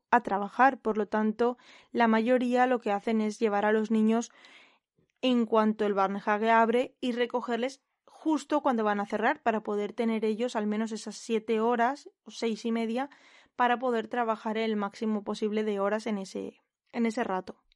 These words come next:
¿Qué pasa? Que, claro, esto hace que en vez de venir los niños y niñas poco a poco, como normalmente vienen, y poderles recibir uno a uno, de manera individualizada, tranquilamente, mientras sus padres les acompañan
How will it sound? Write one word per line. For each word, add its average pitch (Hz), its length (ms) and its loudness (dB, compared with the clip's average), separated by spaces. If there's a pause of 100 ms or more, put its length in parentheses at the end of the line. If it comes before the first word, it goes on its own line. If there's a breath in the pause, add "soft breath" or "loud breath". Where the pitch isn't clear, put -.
(520 soft breath)
¿Qué 262 140 2
pasa? 262 320 0
Que, 214 680 0
claro, 208 280 2
esto 220 260 0
hace 220 300 0
que 226 160 0
en 196 140 -4
vez 196 100 -2
de 202 100 -2
venir 208 500 -2 (280 soft breath)
los 214 200 -4
niños 220 540 0 (140)
y 220 80 -2
niñas 226 380 2
poco 208 340 2
a 196 100 0
poco, 240 360 2
como 196 240 -4
normalmente 196 640 -2
vienen, 220 420 0
y 190 40 -6
poderles 208 460 -4
recibir 208 480 -6 (340 soft breath)
uno 240 280 2
a 190 80 2
uno, 262 340 4
de 240 100 0
manera 208 280 -2
individualizada, 208 920 0
tranquilamente, 226 880 -2 (300 loud breath)
mientras 220 380 -2
sus 208 140 -4
padres 214 300 0
les 208 160 -4
acompañan 202 680 -4